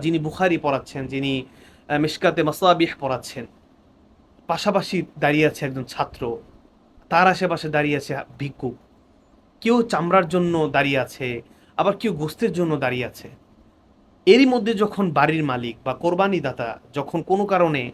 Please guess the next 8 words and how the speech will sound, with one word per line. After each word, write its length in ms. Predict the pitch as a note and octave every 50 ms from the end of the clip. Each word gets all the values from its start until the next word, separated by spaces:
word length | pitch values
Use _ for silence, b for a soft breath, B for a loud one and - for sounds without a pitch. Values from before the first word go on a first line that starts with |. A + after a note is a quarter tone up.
| - _ _
কোনো 140 | - F3+ F3+ F3+
একটা 120 | F3+ - E3 D3+
কিছুতে 260 | D3+ D3+ - D#3 C3 -
রেগে 280 | B2+ D#3 G#3 A#3 A#3 F#3+
যাচ্ছেন, 300 | D#3+ - - - A#2 - _ b b b b b b b b b b b b _ _ _ _ -
উনি 180 | F3+ G3+ G#3+ A3 A3+ A3+ - - - _ - C3+ A#2+ -
ভিক্ষুককে 480 | - - - - - C#4+ A#3+ - - B3+ F#3
যেভাবে 260 | G#3+ G#3 G#3+ G#3 G3